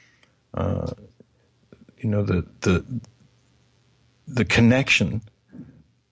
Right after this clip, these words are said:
of this master, this six-foot-eleven warrior, super person,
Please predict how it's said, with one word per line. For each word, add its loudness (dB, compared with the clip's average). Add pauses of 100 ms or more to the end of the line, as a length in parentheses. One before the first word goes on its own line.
(460)
of -6
this -2
master, 0 (680)
this -8
six-foot-eleven 0 (100)
warrior, 2 (3500)
super -6 (220)
person, -4